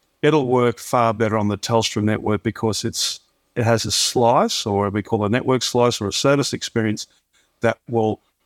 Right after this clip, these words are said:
provide you the required service level parameters and performance to operate very well.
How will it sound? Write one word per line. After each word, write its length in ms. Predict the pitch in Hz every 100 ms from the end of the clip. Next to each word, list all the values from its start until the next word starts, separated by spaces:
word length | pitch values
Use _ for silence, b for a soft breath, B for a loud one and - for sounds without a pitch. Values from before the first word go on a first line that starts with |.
| _
provide 500 | - 107 123 123 127
you 120 | 117 117
the 140 | 107
required 640 | 104 - - 143 147 139
service 540 | - 131 123 113 - 113
level 440 | 113 107 110 - _ _ _ _ _
parameters 600 | - 117 123 123 120 117 110
and 100 | 95
performance 560 | - - 120 110 -
to 100 | -
operate 380 | 110 - 110 104
very 260 | 107 104 101
well. 360 | 117 110 -